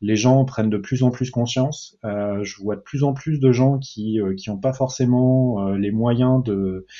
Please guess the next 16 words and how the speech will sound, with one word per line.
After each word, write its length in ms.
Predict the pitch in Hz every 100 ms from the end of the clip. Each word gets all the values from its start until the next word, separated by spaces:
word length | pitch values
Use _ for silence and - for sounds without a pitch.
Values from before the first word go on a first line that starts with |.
| - - -
d'être 360 | 107 113 -
un 120 | 101
petit 200 | 98 -
peu 120 | - 117
plus 280 | - 120
écolo 520 | 117 113 117 123 131 120
et 180 | 101 95
qui, 460 | - - 98 98
qui 160 | 95 98
font 240 | - 139
l'effort, 640 | 135 131 127 135 135 131 107
euh, 180 | 101 98
de, 120 | 98
euh, 880 | 95 98 101 92 - - 101 98 101
d'être 300 | 98 113 -
écolo. 380 | 107 107 123